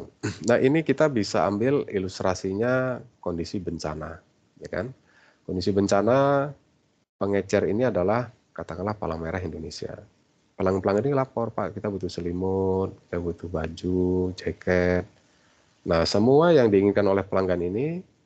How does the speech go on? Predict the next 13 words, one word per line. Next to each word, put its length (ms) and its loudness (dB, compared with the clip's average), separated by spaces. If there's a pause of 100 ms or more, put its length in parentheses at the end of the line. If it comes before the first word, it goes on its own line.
(440)
dicatat 800 -4 (280)
dan 120 -2
dikirimkan 480 2
informasinya 640 -2
itu 240 -4
ke 160 -2 (640)
pabrik-pabrik. 720 0 (560)
Nah, 160 -8
ada 160 -8
pabrik 640 0
itu 200 -8
ngirim 520 0 (480)
selimut 480 -2